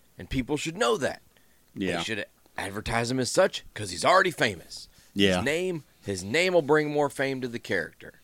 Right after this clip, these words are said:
Speaker 2: Could be.
Speaker 1: But
Speaker 2: That very
Speaker 1: he's
Speaker 2: well could
Speaker 1: trying
Speaker 2: be,
Speaker 1: to
Speaker 2: yeah.
Speaker 1: be just Jungle Boy, and calling him Jungle Boy Jack Perry is taking everybody completely the fuck out of it.
Speaker 2: Yeah.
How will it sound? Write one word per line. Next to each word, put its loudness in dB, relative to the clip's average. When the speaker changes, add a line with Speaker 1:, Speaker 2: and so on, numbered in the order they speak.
Speaker 2:
Could 4
be. 0
Speaker 1:
But 0
Speaker 2:
That 6
very 8
Speaker 1:
he's 8
Speaker 2:
well 6
could -2
Speaker 1:
trying 2
Speaker 2:
be, 0
Speaker 1:
to 2
Speaker 2:
yeah. 2
Speaker 1:
be 2
just -4
Jungle -4
Boy, -4
and -6
calling 0
him -4
Jungle -4
Boy -2
Jack -6
Perry -4
is -16
taking -10
everybody -8
completely -6
the -2
fuck -2
out -2
of -14
it. -14
Speaker 2:
Yeah. 4